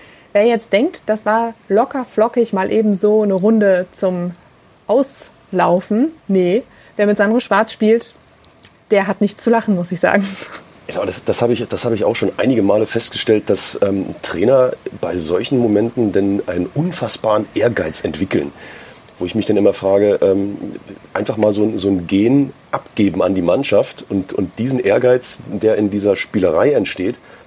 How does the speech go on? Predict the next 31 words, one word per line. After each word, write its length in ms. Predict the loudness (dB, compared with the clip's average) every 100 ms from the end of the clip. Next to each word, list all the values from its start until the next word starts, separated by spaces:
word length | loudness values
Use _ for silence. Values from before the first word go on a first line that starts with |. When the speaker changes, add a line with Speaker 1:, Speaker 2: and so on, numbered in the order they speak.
| -12 -8
Speaker 2:
einfach 220 | -6 -2
mal 120 | -2
versuchen, 400 | 0 -2 0 2
noch 140 | 2
mehr 140 | 4 2
auf 100 | 2
die 80 | 0
Mannschaft 400 | 0 0 -4 -4
zu 80 |
übertragen. 400 | -2 -2 0 -2
Ich 140 | -2 -6
glaub, 180 | -8 -4
dann, 280 | -4 -4
äh, 260 | -4 -4 -4 -6 -18 -20 -20 -20 _ -8
liebe 160 | -2 2
Leute, 220 | 2 2
braucht 280 | 2 2 2
ihr 60 |
euch 140 | 0 0
um 80 |
Hertha 200 | -2 0
B 120 | 2 0
S 120 | 0
C 140 | -2
keine 220 | 0 0 2
Sorgen 280 | 2 0
mehr 120 | -2 -4
zu 120 | -6
machen. 260 | -6 -6
Aber, 420 | -6 -6 -4 -2 -2
ähm, 280 | -2 -6